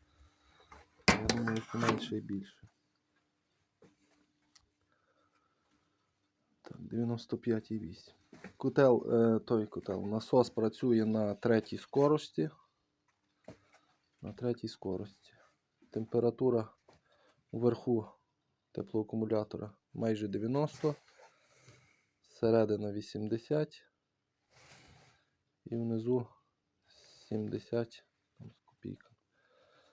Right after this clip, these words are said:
Все, зараз догорять ці дрова, я думаю, температура вирівнюється вже у теплоакумуляторі, буде дев'яносто верх, дев'яносто всередині і внизу також буде дев'яносто градусів.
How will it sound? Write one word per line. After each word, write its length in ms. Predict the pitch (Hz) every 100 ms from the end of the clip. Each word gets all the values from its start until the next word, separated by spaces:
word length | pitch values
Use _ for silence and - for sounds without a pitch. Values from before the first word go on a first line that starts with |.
| _ _ _ _ _ _ _ _ _ _ _ _ _ _ _ _
Все, 260 | - 175 147
зараз 340 | 151 143 127
догорять 500 | 135 131 147 156 156 -
ці 180 | -
дрова, 400 | 135 123 127 170
я 140 | 165 143
думаю, 340 | 135 135 131
температура 640 | 123 123 135 131 - 135
вирівнюється 720 | 131 139 131 123 123 123 120 127
вже 160 | 123
у 380 | 123 117 117 117
теплоакумуляторі, 920 | 120 123 127 120 127 127 135 127 120 117
буде 280 | 120 120
дев'яносто 560 | 117 117 120 123 - 110
верх, 400 | 113 117 - - 113
дев'яносто 500 | 110 113 113 - 113
всередині 640 | - 120 113 117 107 107 110
і 60 |
внизу 340 | 107 107 117 117
також 300 | 110 107 101
буде 260 | 101 104
дев'яносто 520 | 101 104 110 110 -
градусів. 600 | 110 139 147 139 - 139